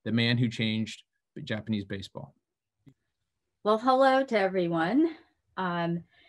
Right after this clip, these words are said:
Speaker 2: and first, I want to say thank you to U S Japan Council, the Japan House of L A, and to all our panelists.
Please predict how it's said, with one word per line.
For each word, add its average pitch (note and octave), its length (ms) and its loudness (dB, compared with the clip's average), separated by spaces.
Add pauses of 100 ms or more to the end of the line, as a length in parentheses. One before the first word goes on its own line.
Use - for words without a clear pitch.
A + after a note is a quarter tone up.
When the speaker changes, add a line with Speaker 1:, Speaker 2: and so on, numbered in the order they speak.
(100)
Speaker 2:
and F#3 120 -8
first, A3+ 220 0
I A#3 60 4
want G#3+ 120 0
to G#3 60 -2
say G3+ 220 -2
thank A3 380 0
you F#3+ 200 2
to F3 600 2
U F#3+ 180 4
S F3+ 160 2
Japan F3+ 400 -4
Council, F3 760 -2 (540)
the F#3+ 80 -2
Japan F3+ 400 -4
House E3+ 280 -4
of E3 140 -6
L D#3+ 180 -2
A, D#3+ 60 0
and D3+ 320 -4
to E3+ 120 -6
all D3+ 160 -4
our D3+ 160 -6 (100)
panelists. D3 840 -6